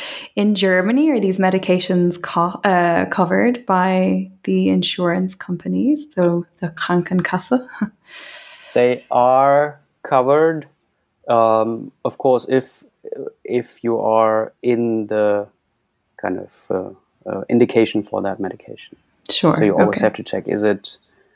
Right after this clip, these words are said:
Speaker 2: approved for second or further lines? Uh, what does the patient have to fulfill? And then they are approved if you give that medication at a center, which is basically certified also.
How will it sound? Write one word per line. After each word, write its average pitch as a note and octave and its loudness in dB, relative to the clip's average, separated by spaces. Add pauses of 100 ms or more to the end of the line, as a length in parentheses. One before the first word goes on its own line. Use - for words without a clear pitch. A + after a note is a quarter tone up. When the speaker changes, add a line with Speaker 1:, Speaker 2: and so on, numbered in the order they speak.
(220)
Speaker 2:
approved C3+ -2
for G#2+ 0
second A2+ 0
or G2+ -2
further A2+ 0
lines? G#2 -2
Uh, G2 -6 (140)
what A2 2
does G#2+ -2
the G2 0
patient G#2+ 0
have G2+ 0
to - -20
fulfill? G2+ -2 (640)
And A#2+ 0
then C3+ 2
they C3 2
are A#2+ 2
approved A#2 -2
if - -2
you A2 2
give A2+ 0
that A2 0
medication G#2+ -4
at G#2 0
a G2+ -2
center, G#2 0
which G2+ -8
is G#2 -12
basically - -8
certified G2 -2
also. F#2 -10